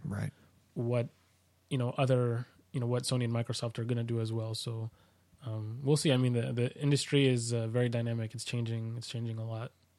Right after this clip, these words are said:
Speaker 1: Right. There's definitely, um, some changes in store for us.
Speaker 2: Yep.
Speaker 1: Okay.
Speaker 2: Definitely.
Speaker 1: Uh, moving on to the next one. You've got something about some, uh, some customer data. It looks kinda interesting here.
Speaker 2: Okay. So, um, this is a pretty big story. Um,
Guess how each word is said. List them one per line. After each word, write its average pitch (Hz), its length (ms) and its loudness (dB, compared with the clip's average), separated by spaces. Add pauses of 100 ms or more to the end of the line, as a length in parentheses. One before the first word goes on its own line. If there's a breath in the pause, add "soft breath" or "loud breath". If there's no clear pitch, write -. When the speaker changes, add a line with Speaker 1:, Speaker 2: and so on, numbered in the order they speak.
Speaker 1:
Right. 110 300 6
There's 131 220 6
definitely, 127 440 6
um, 107 340 4 (1080 loud breath)
some - 240 -2
changes 113 480 2
in 113 140 2
store 87 320 2
for 58 320 -4
us. - 220 -12
Speaker 2:
Yep. 120 160 0 (520)
Speaker 1:
Okay. 170 180 0
Speaker 2:
Definitely. 135 280 0
Speaker 1:
Uh, 123 160 0 (260)
moving 143 300 2
on 139 180 4
to - 140 -2
the 117 100 2
next 135 280 0
one. 117 100 0
You've 135 120 -2
got - 180 -4
something - 240 -2
about 104 280 0
some, 110 140 -4
uh, 104 360 -4
some - 180 -12
customer - 340 -4
data. 135 180 -2
It - 80 -6
looks 117 180 -6
kinda 104 120 -2
interesting 127 360 -6
here. 123 180 -8 (200)
Speaker 2:
Okay. 120 300 2
So, 160 420 2 (260)
um, 143 380 4
this 160 120 0
is - 60 0
a 185 60 2
pretty 185 260 -2
big 165 160 0
story. 151 500 2 (180)
Um, 127 340 -2